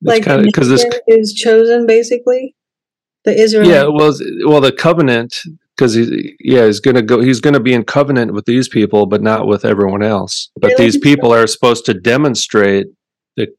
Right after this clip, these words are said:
Speaker 1: uh, kingdom of God to other people.
Speaker 2: I've always had that question, "Well, why them? Why not choose anybody else?" And then it kinda dawned on me later that really, since the whole nation and whole earth of people are specializing in one thing or another, like,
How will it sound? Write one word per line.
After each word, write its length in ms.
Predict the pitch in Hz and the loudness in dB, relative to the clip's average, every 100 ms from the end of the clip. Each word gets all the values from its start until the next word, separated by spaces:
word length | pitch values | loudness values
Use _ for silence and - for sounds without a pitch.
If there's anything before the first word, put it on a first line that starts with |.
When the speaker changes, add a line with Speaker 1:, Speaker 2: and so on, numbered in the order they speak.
| - - | -8 -4
Speaker 1:
uh, 100 | 95 | -4
kingdom 400 | - 120 110 98 | -2 -2 0 0
of 160 | 90 87 | -2 -2
God 320 | 95 95 92 | 0 0 -2
to 160 | - | -2
other 200 | 101 92 | 0 0
people. 600 | 87 - 120 - 92 92 104 | -2 -2 -4 -2 -4 -4 0
Speaker 2:
I've 80 | |
always 240 | 254 247 233 | 4 4 2
had 140 | 220 | -2
that 140 | 208 202 | -4 -6
question, 260 | 190 190 | -8 -8
"Well, 220 | 180 170 165 | -8 -6 -6
why 400 | 196 233 254 233 | -6 -6 -4 -2
them? 680 | 226 226 208 202 202 214 220 | -2 -2 -2 -2 -2 -2 -4
Why 200 | 196 202 | -4 -2
not 340 | 202 196 196 196 _ _ _ | -2 -2 -4 -6 _ _ _
choose 360 | - - 202 190 | -14 -4 -2 0
anybody 460 | 190 185 185 180 | -2 -2 -2 -2
else?" 560 | 185 185 175 180 185 - - | -2 -2 -4 -6 -10 -18 -10
And 160 | 226 240 | -4 0
then 160 | 269 | 0
it 120 | 269 294 | 0 -4
kinda 300 | 254 247 226 | -2 -2 0
dawned 320 | 220 220 214 | 0 0 0
on 160 | 208 202 | 0 0
me 160 | 196 | 0
later 800 | 196 196 208 214 185 175 175 190 190 _ | 0 2 4 4 2 -4 -8 -10 -12 _
that 300 | - 190 180 | -4 -2 -2
really, 520 | 208 262 277 220 190 185 | 0 2 4 2 0 -4
since 280 | - 285 277 | -4 0 0
the 80 | 269 | -2
whole 560 | - 262 277 277 - - | -2 0 2 0 -2 -6
nation 480 | 220 226 240 - 240 | 0 0 0 -2 0
and 140 | 214 196 | -2 -4
whole 420 | 190 196 226 226 - | -6 0 4 4 2
earth 300 | 214 220 226 | 0 0 -2
of 140 | 202 | -6
people 420 | - 226 214 233 | -4 -6 0 0
are 160 | 220 190 | 0 -2
specializing 840 | 190 226 226 247 226 220 220 214 | -2 -2 0 0 0 0 0 0
in 180 | 202 196 | 0 0
one 180 | 190 196 | 0 0
thing 220 | 202 196 | -2 -2
or 100 | 185 | -2
another, 400 | 180 180 185 190 | -4 -4 -2 0
like, 300 | 185 175 175 | -2 -4 -8